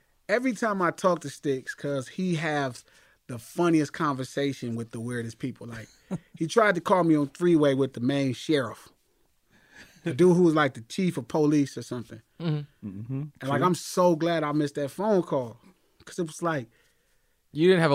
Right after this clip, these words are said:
Speaker 2: a, an attorney present, so you don't want that phone call.
Speaker 1: Yeah, but also I would have not held back. I'd have been like, and, and dude, I think dude get a bad rap.
Speaker 3: Nah,
Speaker 1: I do.
Speaker 3: he's not telling the right story.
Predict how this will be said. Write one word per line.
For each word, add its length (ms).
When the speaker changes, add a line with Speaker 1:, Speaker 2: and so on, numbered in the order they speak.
Speaker 2:
a, 60
an 140
attorney 300
present, 360
so 160
you 140
don't 140
want 160
that 120
phone 120
call. 160
Speaker 1:
Yeah, 140
but 180
also 320
I 120
would 220
have 80
not 220
held 280
back. 200
I'd 140
have 80
been 120
like, 280
and, 200
and 140
dude, 380
I 80
think 260
dude 200
get 100
a 20
bad 320
rap. 240
Speaker 3:
Nah, 280
Speaker 1:
I 40
do. 60
Speaker 3:
he's 160
not 260
telling 220
the 60
right 200
story. 440